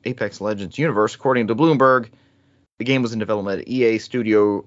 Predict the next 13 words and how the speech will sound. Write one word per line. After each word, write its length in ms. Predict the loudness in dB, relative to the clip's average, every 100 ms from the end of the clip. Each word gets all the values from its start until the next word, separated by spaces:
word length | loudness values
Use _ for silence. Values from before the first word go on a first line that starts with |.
| -10
Respawn 680 | -4 -2 -2 0 0 0 -2
Entertainment, 600 | -8 -8 -8 -8 -8 -4
where 200 | 0 0
a 60 |
team 260 | -2 -6 -6
of 80 | -4
about 260 | -4 -4
fifty 260 | -6 -6 -8
people 300 | -8 -6 -4
were 80 | -4
working 340 | -6 -10 -12
on 120 | -12
it. 80 | -12